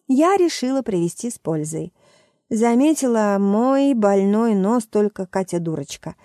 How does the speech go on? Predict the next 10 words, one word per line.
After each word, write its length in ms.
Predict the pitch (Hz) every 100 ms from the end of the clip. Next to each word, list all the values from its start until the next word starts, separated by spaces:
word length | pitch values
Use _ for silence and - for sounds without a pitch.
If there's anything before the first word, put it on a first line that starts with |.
| - - _
Она 200 | - 202
легонько 520 | 208 208 226 233 220 214
ткнула 720 | - - 269 254 262 220 180
своим 500 | - 190 202 220 202
заскорузлым 760 | 208 214 - 233 226 214 214
пальцем 440 | 208 208 190 - 196
в 40 |
прыщик 420 | 196 339 - 311
и 40 | 226
сказала 520 | - 214 196 185 175